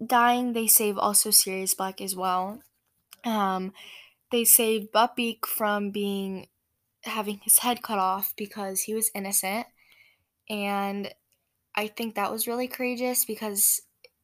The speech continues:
he, his mission was only really to save Sirius, but he went back and saved Buckbeak as well, which I think was a very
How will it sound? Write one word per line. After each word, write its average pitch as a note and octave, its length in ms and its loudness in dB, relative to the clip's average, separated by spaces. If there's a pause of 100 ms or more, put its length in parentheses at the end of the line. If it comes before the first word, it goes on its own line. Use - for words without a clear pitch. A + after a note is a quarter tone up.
he, A3+ 360 -6 (100)
his A3 180 -2
mission A#3+ 400 2
was G3+ 180 0
only G3+ 320 -4
really F#3+ 240 -6
to - 160 -2
save F#3+ 540 -2 (480)
Sirius, G3 840 2 (100)
but G#3 360 2
he G3 580 -8 (240)
went G3 300 -4
back G3 360 -4 (120)
and F#3+ 540 -6
saved G3+ 460 2 (120)
Buckbeak G3+ 460 -4
as F#3+ 140 -4
well, F#3 240 -2
which G3+ 160 -6
I G#3 80 -8
think G3 240 -8
was G3 300 -4
a G3 60 -8
very F#3+ 440 -6